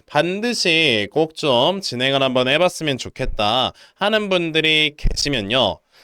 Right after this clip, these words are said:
자, 여러분들 제 모든 영상 설명 하단 부분을 보시면 요런 식으로 제가 항상 브이브이디로 시작하는 링크를 올려놓고 있는데, 요 링크 여러분들께서 클릭을 하시면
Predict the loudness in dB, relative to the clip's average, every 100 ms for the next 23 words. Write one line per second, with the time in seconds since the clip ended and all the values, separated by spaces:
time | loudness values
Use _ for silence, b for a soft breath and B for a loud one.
0 | b 0 2 2 2 0 0 0 0 2
1 | 2 0 0 0 0 -2 0 0 0 -4
2 | -4 -2 0 0 -2 0 0 0 0 0
3 | -2 -2 -6 -6 -4 0 0 -2 B B
4 | -4 0 2 0 0 0 0 -2 0 0
5 | 0 0 -2 -2 -2 0 2 2 2 2
6 | 0 0 -2 -2 -2 -2 0 -2 -2 0
7 | 2 2 0 -2 -2 -2 -4 0 2 2
8 | -2 B B 0 2 2 0 0 2 4
9 | 4 2 2 0 -2 0 -2 -2 -4 -2
10 | -2 0 2 0 0 -4 -2 0 0